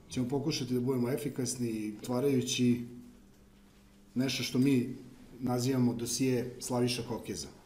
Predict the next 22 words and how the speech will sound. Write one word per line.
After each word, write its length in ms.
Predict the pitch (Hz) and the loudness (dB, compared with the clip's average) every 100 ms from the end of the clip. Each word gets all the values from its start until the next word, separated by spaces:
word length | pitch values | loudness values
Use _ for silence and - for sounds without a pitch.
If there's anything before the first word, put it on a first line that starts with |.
| - - - - - - - - | -20 -20 -20 -20 -20 -20 -18 0
Dakle, 320 | 135 147 143 | 2 4 6
taj 220 | 180 190 | 8 8
čovek 360 | 170 151 160 165 | 10 10 10 10
je 380 | 156 143 - - - | 10 10 6 -4 2
ušao 380 | 151 - 180 143 | 4 6 8 8
u 60 | |
biznis 560 | 123 147 156 165 - - | 8 6 8 6 4 -2
dve 200 | 120 160 | 4 4
hiljade 360 | 156 160 165 139 | 4 4 6 6
dvanaeste 520 | 131 147 160 151 123 | 6 6 6 4 2
godine, 400 | 123 123 160 160 - - | 4 4 6 4 0 0
formirajući 580 | 135 151 160 175 - 139 | 6 8 10 10 8 4
svoju 320 | 139 156 156 | 8 8 8
firmu 360 | 175 170 151 | 8 8 8
koja 180 | 151 156 | 8 8
se 120 | 147 | 8
zove 240 | 135 160 - | 8 8 10
Prointer. 580 | 165 151 139 127 120 - - - - - - | 10 12 10 4 -2 -4 -14 -20 -20 -8 0
Takođe, 500 | 127 - 190 226 - | 6 8 10 10 10
Kokezina 540 | 190 190 190 185 170 | 8 8 8 8 8
firma 360 | - 226 185 156 | 8 6 8 6
Prointer 680 | 190 208 185 180 165 113 | 8 10 10 8 6 4